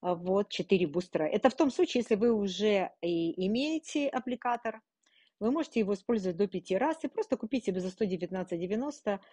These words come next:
Это очень можно на этом экономить деньги. Поехали мы дальше. У нас скидки сейчас будут на две новинки. Пятьдесят процентов будет. Видите, вы, э, видите ретинол серум и видите,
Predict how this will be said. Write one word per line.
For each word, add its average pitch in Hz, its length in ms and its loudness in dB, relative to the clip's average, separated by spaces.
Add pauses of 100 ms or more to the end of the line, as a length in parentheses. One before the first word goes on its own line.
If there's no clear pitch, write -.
(240)
Это 202 360 0
очень 214 300 -2
можно 180 240 -2
на 165 60 -4
этом 160 260 -2
экономить 151 320 -6
деньги. 139 280 -6
Поехали 269 420 4
мы 247 120 4
дальше. 160 440 -2 (440)
У 214 60 0
нас 311 240 2
скидки 240 600 0
сейчас 285 420 0
будут 247 320 0
на 226 80 2
две 226 160 4
новинки. 202 500 0
Пятьдесят 254 460 2
процентов 254 560 -2
будет. 185 320 0
Видите, 240 440 0 (320)
вы, 226 260 6
э, 214 380 2
видите 202 380 -2
ретинол 220 540 -2
серум 185 480 -4 (680)
и 330 400 4
видите, 233 920 -2